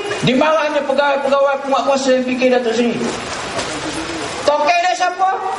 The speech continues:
Hulu balang dia siapa? Ronnie Liu. Hasan Ali pun takut dengan Ronnie Liu. Dia tak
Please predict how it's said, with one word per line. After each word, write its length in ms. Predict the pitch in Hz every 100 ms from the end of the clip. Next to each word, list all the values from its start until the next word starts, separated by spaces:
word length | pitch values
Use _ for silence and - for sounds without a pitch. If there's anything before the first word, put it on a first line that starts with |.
| - - -
Hulu 240 | 330 370
balang 400 | 370 370 370 370
dia 120 | 392 392 381
siapa? 240 | 370 415 381 202
Ronnie 480 | 226 277 285 285 285 285
Liu. 220 | 302 302 240 - 320 339 - 392 415 427 415 453 - - - - - -
Hasan 320 | 269 294 302
Ali 240 | 320 -
pun 160 | 320 330
takut 320 | 349 339 330 330
dengan 240 | 311 320
Ronnie 240 | 320 311 320
Liu. 160 | 320 247 - - - 311 302 339 349 311
Dia 100 | 339 339
tak 160 | 320